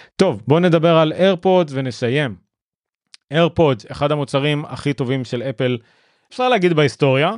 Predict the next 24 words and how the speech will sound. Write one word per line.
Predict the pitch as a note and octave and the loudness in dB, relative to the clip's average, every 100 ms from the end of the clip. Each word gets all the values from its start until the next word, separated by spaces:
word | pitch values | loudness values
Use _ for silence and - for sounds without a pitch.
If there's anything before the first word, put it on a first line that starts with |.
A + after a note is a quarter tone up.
| A#3 | -8
לא | B2+ D3+ | -4 -2
שהיה | - D3 | 2 2
לו | C#3+ | 0
זכות | B2 D3 - | -4 -6 -6
קיום | - C#3 D#3+ C3 | -4 -2 -2 -4
בלי | G#2+ C#3+ C#3 C3 B2+ A#2 | -4 0 0 0 -2 -4
שהוא | - G2 | -8 -2
חלק | - A2+ G#2+ | 2 2 2
מהמכונה | A2 G2 F#2+ G#2+ A2 | -2 -2 -2 0 -2
שנקראת | G#2+ G#2 - A2+ | -2 -4 -4 0
אייפון, | F3+ F#3+ A#2+ G#2 _ _ _ _ - | 2 2 -2 -10 _ _ _ _ -10
אבל | G#2 A#2 | -2 0
עדיין | A#2 C#3 A#2 | 2 2 2
אחד | A2 A2+ | -2 -2
המוצרים | G#2+ G2 G2+ - _ A#2 G#2 A2+ A2+ | -2 -4 -8 -14 _ -14 -8 -4 -4
הכי | G2 G#2+ | -6 -8
טובים | G#2 G2+ | -8 -8
של | - G#2+ | -8 -10
אפל | G#2 | -8
בהיסטוריה. | F2+ F2 F3 G#3+ F#3+ - - - - | -8 -2 2 2 0 -8 -20 -10 0
האיירפודס | B2 F3 F#3 E3+ D3+ | 2 2 2 0 -2
פרו | - D#3 | -2 -2
שלוש | D#3+ - D3 F3+ - - _ _ _ _ _ _ _ _ _ | -2 -2 0 -2 -4 -16 _ _ _ _ _ _ _ _ _
זמין, | C#3 A2 B2+ E3+ | -4 0 2 2